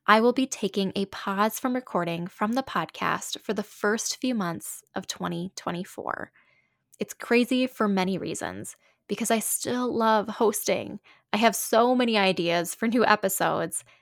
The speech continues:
and also because the beginning of the year is one of the best times for podcast listenership. But God called me to pause,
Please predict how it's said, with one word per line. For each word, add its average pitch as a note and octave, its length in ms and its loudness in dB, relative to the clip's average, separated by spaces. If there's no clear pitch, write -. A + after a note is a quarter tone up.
and G#3+ 200 -2
also A#3 400 4
because A#3 360 -2
the A3 120 -2
beginning G#3 540 -6
of A3 120 -4
the A#3+ 120 2
year F3 460 -2
is G3+ 180 -2
one G3+ 180 0
of A3 160 2
the A#3+ 240 0
best C4 340 4
times F3+ 460 -2
for G#3 140 -2
podcast G#3+ 680 2
listenership. C4+ 720 2
But D4 180 4
God A3+ 340 6
called A3 300 10
me G3+ 240 0
to - 160 -6
pause, F#3+ 600 4